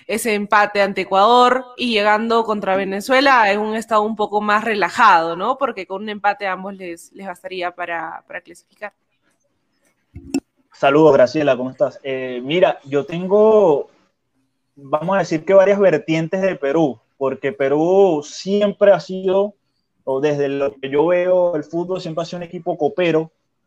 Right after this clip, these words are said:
Speaker 2: y bien lo está demostrando, ¿no? Porque en la eliminatoria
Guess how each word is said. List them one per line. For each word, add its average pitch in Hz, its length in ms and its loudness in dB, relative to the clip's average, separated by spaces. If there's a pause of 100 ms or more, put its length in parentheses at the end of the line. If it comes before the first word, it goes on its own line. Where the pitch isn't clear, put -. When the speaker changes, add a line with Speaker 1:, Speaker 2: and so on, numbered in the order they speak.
(560)
Speaker 2:
y 156 200 0
bien 165 300 2
lo 196 80 6
está 190 220 4
demostrando, 185 760 2
¿no? 185 160 0
Porque 143 480 -2
en 139 160 -2
la 143 60 4
eliminatoria 156 840 2